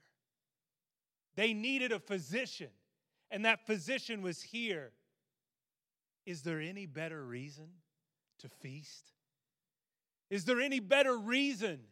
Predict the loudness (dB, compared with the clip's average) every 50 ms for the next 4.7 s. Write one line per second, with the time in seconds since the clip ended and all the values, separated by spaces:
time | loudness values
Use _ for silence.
0 | _ _ _ -20 _ -6 -4 -2 -2 -2 -2 0 2 2 4 4 2 2 0 0
1 | 0 2 2 2 0 -2 -2 -2 -2 -2 -2 -2 -4 -4 -8 -14 -20 _ -6 -6
2 | -4 -4 0 0 2 2 2 0 -4 -10 -12 _ _ _ _ -6 -4 -4 -4 -4
3 | -6 -6 -6 0 4 4 4 4 4 2 2 0 -2 -2 0 2 2 2 2 -2
4 | -8 -8 -6 -4 -4 -4 -4 -6 -8 -10 -10 -10 -14